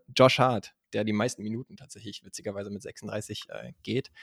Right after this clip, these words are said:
aber unter zehn Punkte eigentlich im Schnitt macht. Der hat ja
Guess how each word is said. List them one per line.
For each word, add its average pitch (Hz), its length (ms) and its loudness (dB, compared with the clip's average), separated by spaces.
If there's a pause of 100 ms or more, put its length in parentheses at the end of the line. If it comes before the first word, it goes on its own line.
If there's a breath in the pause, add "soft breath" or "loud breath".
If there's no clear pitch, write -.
(140 soft breath)
aber 104 220 2
unter 110 220 2
zehn 107 280 0
Punkte 117 420 2
eigentlich 107 320 -2
im - 80 -8
Schnitt 113 240 -2
macht. 117 220 2 (560 loud breath)
Der 123 80 12
hat 117 80 10
ja 110 440 8